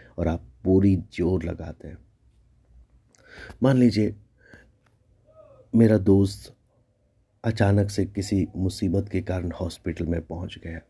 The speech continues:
डॉक्टर्स ने बोला सही टाइम पर ही आया है, अगर लेट हो जाता तो इसकी मौत हो जाती। तो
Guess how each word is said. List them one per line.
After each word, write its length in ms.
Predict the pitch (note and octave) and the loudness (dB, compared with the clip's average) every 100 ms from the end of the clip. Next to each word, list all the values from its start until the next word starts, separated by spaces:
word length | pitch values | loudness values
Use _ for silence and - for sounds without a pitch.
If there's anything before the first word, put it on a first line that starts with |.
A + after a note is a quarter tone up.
| _ _ _ _ _ _ _ _ - | _ _ _ _ _ _ _ _ 0
डॉक्टर्स 520 | F#2 F2 - F#2+ - | 0 2 0 -2 -2
ने 80 | F#2 | -2
बोला 280 | E2+ E2+ E2+ | 0 -2 -4
सही 400 | - G2+ F#2+ F#2+ | -6 -4 0 0
टाइम 400 | - E2+ F2 F#2+ | -2 -8 -8 -8
पर 180 | F#2 E2 | -4 0
ही 160 | D#2 | 0
आया 320 | D2+ - E2+ F#2 | -2 -6 -6 -8
है, 260 | - - _ _ _ _ _ - | -12 -20 _ _ _ _ _ -4
अगर 200 | F2+ F2+ | 2 4
लेट 340 | E2+ F#2 G2 G2 | 6 6 6 2
हो 80 | |
जाता 320 | E2+ F#2 - F#2+ | -4 -8 -10 -12
तो 120 | F2 | -14
इसकी 240 | - F#2+ | -12 -10
मौत 340 | D#2 D#2 F2+ F#2 | -8 -8 -8 -10
हो 80 | |
जाती। 400 | D#2 E2+ - C#2 - _ _ _ _ _ _ _ _ _ _ _ - | -10 -10 -12 -16 -18 _ _ _ _ _ _ _ _ _ _ _ -8
तो 180 | C#3+ | -8